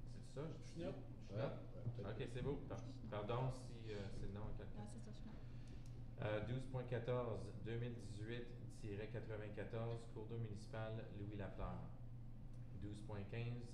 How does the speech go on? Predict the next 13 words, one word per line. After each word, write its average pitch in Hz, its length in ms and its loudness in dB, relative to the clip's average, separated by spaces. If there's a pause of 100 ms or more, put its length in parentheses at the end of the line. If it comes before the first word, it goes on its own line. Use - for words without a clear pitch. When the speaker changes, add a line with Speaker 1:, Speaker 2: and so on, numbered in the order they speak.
(200)
Speaker 1:
deux 101 80 0
mille 101 180 -2
dix-huit 101 420 -2
tiret 98 220 -2
quatre-vingt-quinze, 101 800 -2
cours 117 160 0
d'eau 107 180 -2
municipale 104 520 -2 (100)
pharmacie 101 460 -2
Clarence 95 400 -2
Creek. - 160 -2 (1000)
Douze 104 240 -2 (240)
point 104 400 0